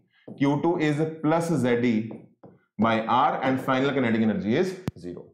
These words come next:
तो यहां से बच्चों अगर आप डी की वैल्यू निकालेंगे तो ये आ जाएगा टू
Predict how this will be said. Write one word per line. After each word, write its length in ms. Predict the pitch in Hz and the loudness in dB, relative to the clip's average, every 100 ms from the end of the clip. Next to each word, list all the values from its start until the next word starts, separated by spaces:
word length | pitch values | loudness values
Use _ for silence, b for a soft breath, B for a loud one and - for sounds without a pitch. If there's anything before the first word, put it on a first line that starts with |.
| _ b b b | _ b b b
तो 60 | 139 | 2
यहां 260 | 131 156 | 2 2
से 100 | 185 | 2
बच्चों 220 | 160 151 | 0 0
अगर 120 | 151 151 | 0 0
आप 80 | |
डी 180 | 131 131 | 2 0
की 80 | 135 | 2
वैल्यू 220 | 127 120 | 0 0
निकालेंगे 460 | 120 113 113 123 143 | 0 0 0 0 0
तो 120 | 147 | 0
ये 80 | 127 | 0
आ 60 | |
जाएगा 200 | 113 113 110 - | 2 0 -2 -2
टू 260 | 151 175 | 0 2